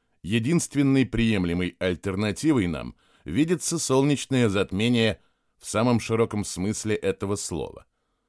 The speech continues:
то есть появление между старым солнцем и Урт некоего светонепроницаемого небесного тела.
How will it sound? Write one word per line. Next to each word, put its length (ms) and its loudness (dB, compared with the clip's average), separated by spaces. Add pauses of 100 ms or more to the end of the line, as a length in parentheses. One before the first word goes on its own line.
(300)
то 120 2
есть 300 0
появление 840 0 (300)
между 420 2
старым 460 0
солнцем 640 -2
и 220 -6
Урт 340 2 (420)
некоего 760 2 (360)
светонепроницаемого 1500 2
небесного 640 0
тела. 420 -8